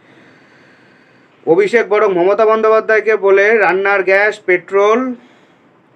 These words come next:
এবং ডিজেলের উপর রাজ্যের যে সেস নেওয়া, <clears throat> নেওয়াটা বন্ধ করান।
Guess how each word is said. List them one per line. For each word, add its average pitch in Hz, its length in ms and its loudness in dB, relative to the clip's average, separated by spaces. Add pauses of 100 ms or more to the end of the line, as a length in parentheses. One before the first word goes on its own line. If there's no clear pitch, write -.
(420)
এবং 170 320 -2
ডিজেলের 208 480 0
উপর 208 280 0
রাজ্যের 196 600 -2
যে 180 260 0
সেস 196 480 -4 (200)
নেওয়া, 175 440 -2 (220)
<clears throat> 180 340 -8
নেওয়াটা 165 520 -4
বন্ধ 160 260 -2
করান। 156 360 -2